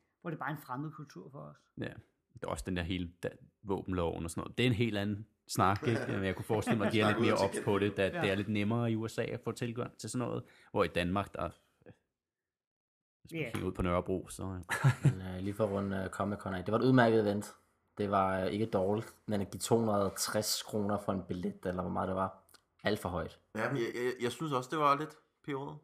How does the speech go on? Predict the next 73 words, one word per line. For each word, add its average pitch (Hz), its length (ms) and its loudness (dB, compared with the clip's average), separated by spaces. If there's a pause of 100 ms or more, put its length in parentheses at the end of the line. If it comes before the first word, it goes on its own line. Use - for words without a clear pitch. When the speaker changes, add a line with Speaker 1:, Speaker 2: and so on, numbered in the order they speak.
Speaker 4:
Det 107 80 2
var 101 80 4
meget 95 280 4
peberet. 90 240 -2 (640)
Speaker 3:
Fordi 135 240 0
nu 147 120 4
så 147 120 2
jeg, 160 80 4
at 143 60 2
du 147 60 2
lagde 123 160 2
et - 80 -14
billede 123 260 2
ud 113 100 -2
på 113 80 -14
Facebook, 107 600 -4
øh, 85 680 0 (380)
med 104 220 0
en 101 80 -6
Switch, 107 340 -6
der 104 60 -4
kostede 95 600 -2
to - 160 -8
tusind 95 260 -14
kroner, 95 200 -12
tror 92 120 -8
jeg, 87 60 -4
det 92 60 -8
var. 92 200 -10 (300)
Og - 60 -20
så 113 120 -8
kan 139 40 -10
jeg 147 80 -2
ikke 139 80 0
lade 143 60 4
være 135 80 4
med 135 80 0
at 127 60 -6
tænke, 123 240 -6 (580)
"Åh 101 80 -2
ja, 90 120 -2 (100)
men 58 80 -14
du - 80 -12
har - 40 -6
også - 140 -10
lige 113 80 -6
betalt 107 220 -6
for - 80 -10
indgangen, 113 380 -4
så - 100 -12
den 82 80 -10
skal - 180 -4
jo 127 80 10
også 110 120 6
være 104 100 2
lidt 98 120 2
nede 101 180 2
før." 107 100 0
Speaker 4:
Du 98 80 6
skal - 100 2
Speaker 3:
Du 113 40 2
Speaker 4:
lige 113 120 4
Speaker 3:
skulle 107 140 6
Speaker 4:
modregne. 127 260 2
Speaker 3:
gi-, - 320 -8
gide 143 180 4
at 135 80 2
købe 117 220 -4
det 113 80 -10
bagefter, 104 460 -2
ikke? 117 140 -6
Så, 101 200 0 (320)
altså, 104 180 -4